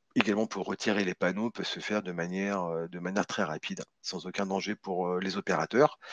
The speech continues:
ce qui a également permis, euh, à notre client de se différencier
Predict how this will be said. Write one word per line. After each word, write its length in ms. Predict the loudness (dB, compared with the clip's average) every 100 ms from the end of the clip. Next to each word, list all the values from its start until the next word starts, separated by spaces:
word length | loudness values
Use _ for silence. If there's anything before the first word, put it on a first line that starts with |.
| -10 -10 -12
ce 140 | -8 -4
qui 200 | 12 12
a 100 | 12
également 640 | 12 6 6 6 6 6
permis, 680 | 6 8 8 8 4 4 6
euh, 240 | 6 6 4
à 60 |
notre 180 | 4 0
client 380 | -4 0 2 2
de 100 | 0
se 140 | -6
différencier 760 | -4 -2 2 4 2 -2 -4